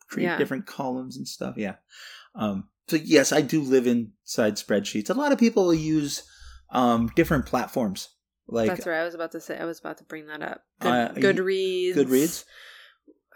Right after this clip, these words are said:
Speaker 2: We need to look up the alternative to Goodreads.
Speaker 1: What was the one that, um, Scott was using that I recommended?
Speaker 2: Scott uses Goodreads.
Speaker 1: I know, and he put all of his books into the other one.
Speaker 2: Oh,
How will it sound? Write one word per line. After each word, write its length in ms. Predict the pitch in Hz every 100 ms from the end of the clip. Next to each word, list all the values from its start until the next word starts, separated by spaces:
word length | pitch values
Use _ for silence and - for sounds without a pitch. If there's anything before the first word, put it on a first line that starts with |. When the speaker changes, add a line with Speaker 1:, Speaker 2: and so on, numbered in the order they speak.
| - -
Speaker 2:
We 140 | 208 214
need 180 | 233 254
to 80 | 220
look 220 | 190 185
up 160 | 170
the 260 | - 170 160
alternative 600 | 165 165 - 165 156 156 -
to 200 | - 165
Goodreads. 120 | -
Speaker 1:
What 140 | 170 185
was 200 | 202 196
the 80 | 190
one 180 | 185 175
that, 260 | 165 151
um, 240 | - 139 135
Scott 480 | - 147 135 -
was 160 | 127 117
using 280 | 113 107 104
that 120 | 104
I 40 |
recommended? 760 | 101 101 - 101 101 98 95 104 _ _ _ _ _ _ _
Speaker 2:
Scott 340 | - 170 -
uses 300 | 170 165 156
Goodreads. 540 | - 156 156 156 151 - - - -
Speaker 1:
I 140 | 131
know, 240 | 147 147
and 140 | 117 117
he 100 | 123
put 180 | - 139
all 180 | 131
of 60 | 127
his 140 | 123
books 300 | - 127 -
into 600 | 127 117 - 120 117 113 113
the 140 | 113
other 180 | 117 113
one. 140 | 175 175
Speaker 2:
Oh, 580 | 180 180 180 185 190